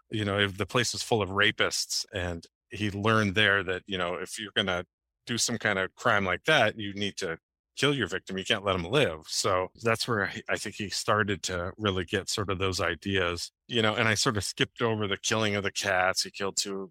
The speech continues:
family cats and all that. Yeah. So then he's in Atascadero for several years until he's twenty-one. And, uh, I have the records from Atascadero, you know, I mean, every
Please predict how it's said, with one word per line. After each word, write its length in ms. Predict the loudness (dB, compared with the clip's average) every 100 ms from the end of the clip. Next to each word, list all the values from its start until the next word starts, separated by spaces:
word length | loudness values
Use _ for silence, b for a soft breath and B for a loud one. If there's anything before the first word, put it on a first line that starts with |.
| _
family 480 | -12 -4 -2 -2 -4
cats 720 | -2 0 2 2 2 0 -4 0
and 100 | 2
all 120 | 4
that. 180 | 2 2
Yeah. 220 | 4 4
So 260 | 4 4 4
then 180 | 4
he's 180 | 4 2
in 100 | 2
Atascadero 840 | 0 2 2 2 0 2 4 2 -2
for 320 | -4 -4 -6 -6
several 320 | 0 2 2
years 400 | 2 4 4 2
until 240 | 0 0 0
he's 140 | -2
twenty-one. 640 | 0 0 0 0 0 -2 -8 _ _ _ _ _ _ -2
And, 520 | 2 2 2 0 -4 -8 _
uh, 360 | -6 -4 -4 -4
I 80 | -4
have 240 | 0 2
the 100 | 4
records 560 | 4 4 4 -2 -2 -6
from 280 | -2 -2 0
Atascadero, 880 | 0 0 0 0 4 4 4 2 -2
you 80 |
know, 100 | 0
I 140 | 0 0
mean, 180 | 0 2
every 320 | 0 2